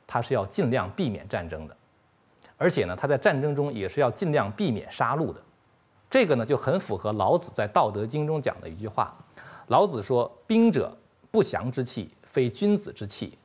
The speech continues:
不得已而用之。”孙子兵法呢，第一篇叫做《史记篇》，也就是说呢，孙子是在讲如何用计，通过这样一种用计的方式，尽快地结束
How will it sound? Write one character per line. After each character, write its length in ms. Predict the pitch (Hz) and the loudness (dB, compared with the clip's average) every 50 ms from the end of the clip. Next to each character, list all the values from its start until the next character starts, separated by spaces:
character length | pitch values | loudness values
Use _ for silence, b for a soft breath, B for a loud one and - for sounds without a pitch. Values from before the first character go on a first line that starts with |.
| _ _ _ | _ _ _
不 100 | - 185 | 0 0
得 220 | - - 113 135 135 | 2 2 0 0 -2
已 180 | 101 85 - - - - | -2 -4 -10 -16 -10 -8
而 100 | 92 95 | -6 -4
用 240 | 120 175 170 107 87 | -2 -2 -2 -2 -4
之。” 160 | - - - - _ _ _ _ _ _ _ _ _ _ _ _ _ _ _ _ _ _ b b b b b b b b b | -8 -12 -16 -20 _ _ _ _ _ _ _ _ _ _ _ _ _ _ _ _ _ _ b b b b b b b b b
孙 240 | - - 240 254 226 | -2 2 4 4 4
子 80 | 151 | 4
兵 180 | 117 143 170 170 | 2 2 2 2
法 160 | - - 98 | 2 0 0
呢， 100 | 82 85 90 | -4 -8 -8
第 220 | - 143 151 160 | -6 -4 -4 -2
一 40 | 147 | -2
篇 200 | - - 143 143 | 0 -2 0 2
叫 120 | 156 127 | 2 2
做 80 | 113 110 | 2 0
《史 240 | 107 - - - 78 | -2 -6 -8 -10 -10
记 180 | - - 120 101 | -6 -6 -6 -6
篇》， 240 | - - 92 87 87 - _ _ _ _ | -4 -6 -6 -8 -8 -12 _ _ _ _
也 100 | - 113 | -2 2
就 80 | 147 175 | 2 2
是 60 | 156 | 2
说 220 | 123 - 165 160 147 | 2 2 2 2 2
呢， 100 | 117 101 | 2 -2
孙 260 | - - 196 214 208 | -2 0 2 2 2
子 240 | 123 - - - - - - | 0 -2 -8 -16 -20 -18 -14
是 120 | - - | -8 -2
在 240 | 123 131 113 101 - - - _ _ - | 0 2 2 2 0 -4 -10 _ _ -6
讲 220 | - 107 76 - - - _ _ _ _ | -4 -4 -4 -4 -8 -16 _ _ _ _
如 160 | - 113 170 165 | -2 0 0 2
何 120 | - 131 | 2 0
用 220 | 160 185 156 123 | 0 0 0 -2
计， 260 | 117 - - 131 - - b b b b b b b b b - | -2 -4 -6 -8 -10 -10 b b b b b b b b b -6
通 180 | - - 208 208 | 0 2 4 4
过 100 | 196 170 | 4 4
这 120 | 160 190 | 4 4
样 100 | 170 170 | 2 2
一 20 | |
种 160 | 147 120 107 165 | 0 -2 -2 0
用 200 | 202 190 165 147 | 0 0 0 0
计 120 | - 214 | 0 0
的 120 | 135 113 | 0 0
方 200 | - - 117 117 | 0 0 0 0
式， 160 | 120 - 120 98 | -2 -4 -6 -6
尽 260 | - - 226 214 160 | -4 -2 0 0 0
快 180 | - - 165 113 | 2 2 0 0
地 100 | 95 90 | 0 -4
结 220 | 92 - 92 98 | -10 -10 -10 -10
束 260 | 120 - 156 117 - | -8 -6 -6 -8 -8